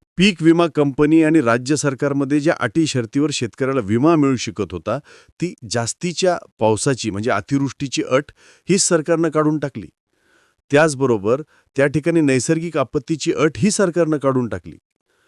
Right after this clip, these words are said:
मग आता ज्या अटी मुळं विमा मिळत होता, ती अट काढून टाकल्यामुळं आता जे सरकार सांगते की "आम्ही अठरा हजार पीक विम्यातून देणार आहे", तर ज्या महसूल मंडळामध्ये उंबरठा उत्पन्नापेक्षा जास्त उत्पन्न त्या ठिकाणी येणार आहे,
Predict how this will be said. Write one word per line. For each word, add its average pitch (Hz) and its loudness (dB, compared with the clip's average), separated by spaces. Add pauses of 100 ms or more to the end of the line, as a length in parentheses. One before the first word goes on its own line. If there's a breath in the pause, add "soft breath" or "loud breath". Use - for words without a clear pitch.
(180)
मग 117 2
आता 113 2
ज्या 160 2
अटी 156 -4
मुळं 117 0
विमा 143 2
मिळत 117 0
होता, 101 -8
ती 131 -6
अट 113 -4
काढून 110 -2
टाकल्यामुळं 127 -4 (360 soft breath)
आता 104 0
जे 170 -2
सरकार 147 -2
सांगते 143 -6
की 151 0
"आम्ही 156 0
अठरा 135 -2
हजार 131 2
पीक 180 -4
विम्यातून 180 0
देणार 120 0
आहे", 87 -8 (480 soft breath)
तर 143 0
ज्या 143 2
महसूल 180 0
मंडळामध्ये 165 2
उंबरठा 147 0
उत्पन्नापेक्षा 156 0
जास्त 165 0
उत्पन्न 196 0
त्या 175 -2
ठिकाणी 156 0
येणार 131 0
आहे, 117 -2